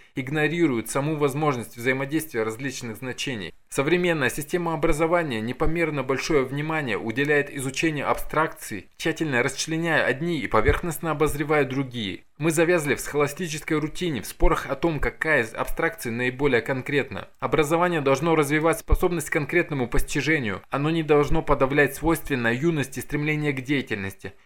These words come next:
Бесспорно, образование должно задействовать наши аналитические способности, но лишь в той мере, чтобы показать нам, что разные сферы реальности требуют разного подхода. Первый человек в райских кущах сначала увидел животных и только потом дал им имена.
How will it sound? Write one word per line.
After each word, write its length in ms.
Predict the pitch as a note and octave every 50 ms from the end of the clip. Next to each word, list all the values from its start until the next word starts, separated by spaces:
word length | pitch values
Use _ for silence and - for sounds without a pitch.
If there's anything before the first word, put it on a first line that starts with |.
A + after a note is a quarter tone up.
| _ _ _
Бесспорно, 460 | - C#3+ - - - F#3+ F3+ D#3+ C#3+ -
образование 640 | B2 B2 B2 C#3 D3 C#3 F3 E3+ F3 F3 F3 D#3+
должно 340 | C#3+ C#3+ D3 C#3+ D#3+ F#3 F3+
задействовать 600 | D3+ E3 E3+ D#3+ F3+ F3+ E3 - - B2+ A2+ -
наши 260 | C#3+ C#3 C3 - -
аналитические 880 | C#3 B2 C#3+ D3 D3+ D#3 D#3 D3 - F3+ D#3+ - C#3+ A#2+ - - B2 G#2+
способности, 680 | - - A2+ - - A2+ G#2+ G#2 F#2+ - - - F#2 - - _ _ _ _ _ _
но 120 | C3+ D3+ E3
лишь 200 | F3 D#3 - -
в 60 | -
той 140 | F#3+ F#3 F3
мере, 260 | E3+ E3 C#3 A2+ G2+
чтобы 320 | - - - C#3 C3+ C3+
показать 480 | C#3 D3 - E3+ D3 D#3+ E3 D3+ - -
нам, 260 | A#2+ G2+ F#2 F#2 - - _ _ _ _ -
что 220 | - - - D#3+
разные 260 | E3+ F3 E3 E3+ E3+ D#3
сферы 380 | - - F3 F3 D#3 D#3+ D3
реальности 480 | D3 E3 E3 D#3+ D#3 C#3+ A2 - - B2+
требуют 420 | - - D#3+ D#3 C#3 B2+ A#2 -
разного 340 | C3+ C#3 C3+ B2+ B2 G#2+ G2+
подхода. 580 | - A2 G#2+ - - - G#2+ G#2 G2 F#2 - - - _ _ _ _ _ _ _ _ _ _ -
Первый 300 | - F3+ E3+ D#3 C#3 B2+
человек 520 | - - D#3 D#3 D3+ D#3+ F3 F3 - -
в 40 | -
райских 400 | - D3+ D3+ D3+ - - - -
кущах 320 | - F#3 F3 - - B2+ -
сначала 400 | - A2 G#2+ - F3+ F3+ F3+ E3+
увидел 560 | D#3+ C3+ E3 E3+ D3 D#3+ E3+ D#3 E3+ D#3+ D3
животных 520 | - D3 D3 D3 F3 E3+ - D3+ G#2 - - - - _ _ _ -
и 40 | -
только 300 | - F3+ D#3+ C#3+ - D#3
потом 400 | - D#3+ D3+ - F3+ F3 D#3+ C3
дал 200 | C#3 C3+ C3 -
им 280 | - B2+ C3+ C3+ B2+ -
имена. 560 | - D#3 C#3+ C3 C3 B2+ A#2 G2 F2+ F2